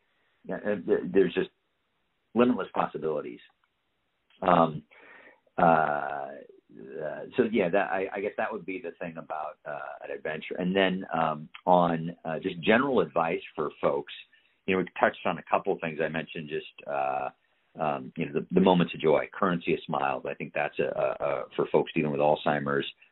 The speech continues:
a dance between rationality and make-believe. You, i-, if you're rigid and not willing to make that dance,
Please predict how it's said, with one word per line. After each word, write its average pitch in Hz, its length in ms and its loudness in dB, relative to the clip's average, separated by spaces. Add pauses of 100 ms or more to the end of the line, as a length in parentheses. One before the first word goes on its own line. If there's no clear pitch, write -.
(140)
a - 40 4
dance 82 420 4
between 80 280 2
rationality 78 640 4
and 73 100 -4
make-believe. 76 580 2 (400)
You, 90 160 2
i-, - 40 0 (280)
if 87 160 2
you're 92 140 6
rigid 85 420 2
and 80 160 -12
not 90 220 -8
willing 98 200 -8
to 92 60 -18
make 92 180 -14
that 85 180 -10
dance, 87 260 -8